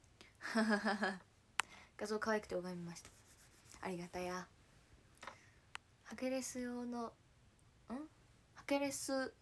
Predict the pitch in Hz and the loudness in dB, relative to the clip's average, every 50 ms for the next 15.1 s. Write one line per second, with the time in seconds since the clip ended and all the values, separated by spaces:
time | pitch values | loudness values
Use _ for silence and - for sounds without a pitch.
0 | - - - - - - - - - - - - - - - - - 254 - 277 | -20 -20 -20 -20 -20 -20 -20 -20 -20 -20 -20 -20 -20 -20 -6 -2 -2 0 2 2
1 | 254 214 185 170 175 160 - 190 190 - 277 277 277 285 285 - - - - - | 4 4 4 2 0 -2 -2 -2 -2 2 4 4 6 4 4 0 -4 -6 -8 -10
2 | - - - - - - - - - - - - - - - - - - - - | -12 -20 -20 -20 -20 -20 -20 -20 -20 -20 -20 -20 -20 -20 -20 -20 -20 -20 -20 -20
3 | - - - - - - - 240 233 - - 147 156 170 - - - - - - | -20 -12 -8 -6 -2 0 2 0 2 2 2 2 4 4 2 0 -6 -20 -20 -20
4 | - - - - - - - - - - - - - 262 262 247 254 233 - - | -20 -20 -20 -20 -20 -20 -20 -20 -16 -10 -8 0 4 6 6 6 4 2 0 -2
5 | - - - - - - - 196 185 - - 202 185 190 - - - - - - | -2 -6 -8 -12 -16 -12 -10 -10 -4 0 2 2 2 0 -2 -4 -6 -6 -8 -10
6 | - - - - - - - - - - - - - - - - - 190 196 208 | -16 -20 -20 -20 -20 -20 -20 -20 -20 -20 -20 -20 -20 -20 -20 -10 -4 -2 0 0
7 | 214 180 156 - - 214 - - - - - - - - - - - - - - | 0 0 -2 -4 -6 -8 -14 -16 -18 -20 -20 -18 -20 -20 -20 -20 -20 -20 -20 -20
8 | - - - - - - - - 220 220 220 - - - 247 240 - - 262 254 | -20 -20 -20 -20 -20 -20 -12 -10 -8 -8 -8 -8 -8 -6 -6 -6 -6 -8 -10 -10
9 | 262 262 - 269 294 330 - - - - - - - - - - - - - - | -10 -10 -10 -10 -12 -12 -14 -18 -20 -20 -20 -20 -20 -20 -20 -20 -18 -18 -18 -20
10 | - - - - - - - - - - - - - - - - - - - - | -20 -20 -20 -20 -20 -20 -20 -20 -20 -20 -20 -20 -20 -20 -20 -20 -20 -20 -20 -20
11 | - - - - - 247 240 233 202 190 185 190 190 196 196 196 190 - - 208 | -20 -16 -8 -2 0 2 2 2 2 0 0 2 2 2 2 0 -4 -4 -2 0
12 | 214 220 233 233 214 214 190 170 - 208 226 240 247 247 254 - - - 233 214 | 4 8 8 8 8 8 6 4 6 6 8 10 10 8 6 2 -2 -4 -4 -4
13 | - - 233 233 233 - 240 233 - - 247 240 - - 247 226 208 190 185 185 | 0 2 2 2 2 2 0 0 2 0 0 0 0 0 0 2 2 0 -2 -2
14 | 185 185 185 180 - - 202 196 - 196 196 190 190 - 208 196 196 - - - | -2 -4 -4 -6 -6 -6 -6 -6 -6 -6 0 2 2 4 4 0 -6 -8 -10 -10
15 | - | -10